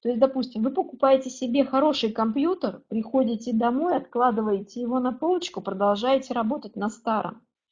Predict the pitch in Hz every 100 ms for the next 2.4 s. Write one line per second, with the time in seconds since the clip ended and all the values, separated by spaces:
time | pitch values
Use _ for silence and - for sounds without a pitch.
0 | _ _ - 240 196 165 175 254 226 269
1 | 254 240 240 254 220 226 - 277 254 226
2 | - _ _ 185